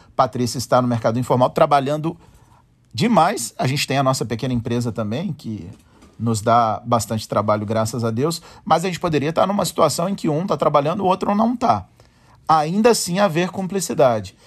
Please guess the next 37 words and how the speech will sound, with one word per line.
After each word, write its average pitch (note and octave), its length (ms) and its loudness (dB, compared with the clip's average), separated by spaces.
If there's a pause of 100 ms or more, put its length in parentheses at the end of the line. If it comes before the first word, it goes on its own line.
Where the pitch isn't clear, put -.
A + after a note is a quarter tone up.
(200)
É - 160 0
difícil, G3 540 -4
imagino A#2 520 2
eu, F#3 200 2 (280)
quando D3 340 4
um F#3+ 320 0 (120)
assume, E3+ 680 0
né, D3 240 0 (640)
e B2 340 0
se - 200 -4
envolve D3+ 560 4
e A3+ 60 2
o A3 40 0
outro F#3 360 2
não G3+ 300 2
tem G3 300 2
envolvimento. G3+ 720 0 (240)
Nenhum A#3 300 2
envolvimento, G#3+ 760 2
ou D3 220 2
envolvimento C3+ 420 -2
de C3+ 100 -4
nenhum D#3+ 280 -4
tipo. G2+ 340 -8 (360)
Aí, F#3 340 2
realmente, E3+ 480 0
eu - 80 2
acho E3+ 140 -2
que - 60 -12
isso E3+ 120 -10
pode D#3 400 0
agravar C#3+ 600 4
a D3+ 40 0
situação A#2+ 440 -2
de A2 80 -4
um A#2+ 40 -2
casal A2+ 540 0